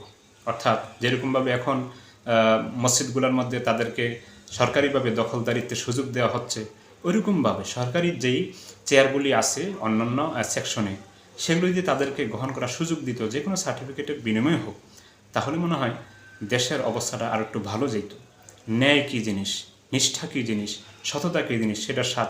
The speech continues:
কিছুটা হলেও মানুষ পাইত। তাহলে মির্জা ফখরুলের মতন লোক এই কথা বলার সাহস পেত না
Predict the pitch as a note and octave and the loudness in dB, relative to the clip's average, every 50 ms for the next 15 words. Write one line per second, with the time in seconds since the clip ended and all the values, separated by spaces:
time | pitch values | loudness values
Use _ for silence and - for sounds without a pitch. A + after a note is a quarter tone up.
0 | - - F3 - - F3 E3 D3 C3+ A2+ G#2 G2+ G#2 A2+ D#3+ E3 - - - - | -2 -6 -6 -6 -4 -4 -4 -4 -4 -2 -2 -2 -2 -2 -2 -2 -4 -4 -8 -6
1 | - D3 C#3 B2 - A2 G2+ - - - - - - - - - - - C3+ D#3+ | -4 -4 -2 -2 -4 -8 -10 -10 -14 -20 -20 -20 -20 -20 -20 -18 -2 0 2 2
2 | F#3+ F#3 D3 C#3+ E3 - - - - - - - A2+ A#2+ C3+ C3 C#3 C3+ - - | 4 4 2 0 0 -2 -6 -12 -16 -20 -10 -4 0 0 2 2 2 2 2 2
3 | D3 D3+ - G3+ G#3+ G#3+ G#3 G3+ F#3+ F#3 D#3+ C#3+ C3 C3 C#3 C3 G#2 F#2+ - - | 0 2 4 4 6 6 6 4 2 2 0 0 0 2 0 0 -2 -4 -8 -14
4 | - - - _ _ - - _ - C#3 C#3 - D3 D3 D#3+ D3 C#3 C#3 C3 B2+ | -20 -20 -20 _ _ -20 -6 _ 0 0 2 0 0 0 0 2 2 4 4 4
5 | B2 - - B2 C#3 F3 - - - E3 D#3 C3+ B2 A2+ | 2 2 2 4 4 4 2 0 0 -2 0 0 -2 -2